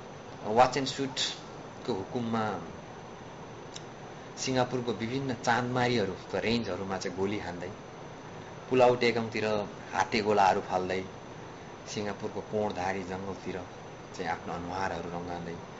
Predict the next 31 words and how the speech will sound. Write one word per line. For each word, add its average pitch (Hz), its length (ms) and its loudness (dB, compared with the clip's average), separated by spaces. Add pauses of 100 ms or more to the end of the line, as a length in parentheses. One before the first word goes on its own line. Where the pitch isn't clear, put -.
(380)
दुश्मनलाई 131 480 4
गुराउने 113 460 0
चाहिँ 107 160 -2
विभिन्न 135 420 -2
खालका 113 360 -2
रणनीतिक 110 560 0
कार्यनीतिहरू 101 840 4 (540)
सिक्दा 117 320 0
सिक्दै 104 360 -2
चाहिँ 95 260 -6 (640)
त्यत्रो 156 300 4
नौ 120 160 6
महिनाको 120 520 0
कहाली 107 300 0
लाग्दो 98 320 2
तालिमको - 1300 -2
अवधि 92 280 0
पनि 92 100 -4
पुरा 87 340 -4
गरी, 87 200 -2 (580)
गरिएछ 107 340 2
भन्नु 85 240 -2
पर्यो, 85 200 -4
होइन। 98 160 -6 (800)
र 147 40 8
खाने 175 300 10
मुखलाई 160 360 6
जुवाले 143 340 4
छेक्दैन 143 480 4
भने 104 260 4
चाहिँ 104 500 2